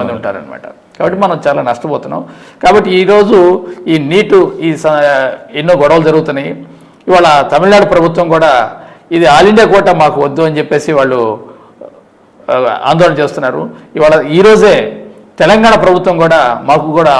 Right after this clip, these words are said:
all ఇండియా కోటా మాకు వద్దని చెప్పేసి తెలంగాణ ప్రభుత్వం ఉంది. ఆంధ్రప్రదేశ్ కూడా అదే బాటలో నడిచి ఈ మనం నీట్ all ఇండియా కోటా నుంచి బయటపడినట్లయితే గతంలో మాదిరిగానే మన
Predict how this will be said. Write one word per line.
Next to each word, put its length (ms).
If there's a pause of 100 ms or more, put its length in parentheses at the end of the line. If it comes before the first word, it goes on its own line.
all 180
ఇండియా 200
కోటా 180 (100)
మాకు 160
వద్దని 260
చెప్పేసి 400 (480)
తెలంగాణ 260 (100)
ప్రభుత్వం 300
ఉంది. 140 (460)
ఆంధ్రప్రదేశ్ 520
కూడా 160 (280)
అదే 200
బాటలో 320
నడిచి 300 (560)
ఈ 40 (100)
మనం 180 (680)
నీట్ 240
all 140
ఇండియా 220
కోటా 260
నుంచి 220
బయటపడినట్లయితే 760 (460)
గతంలో 280 (120)
మాదిరిగానే 520 (460)
మన 100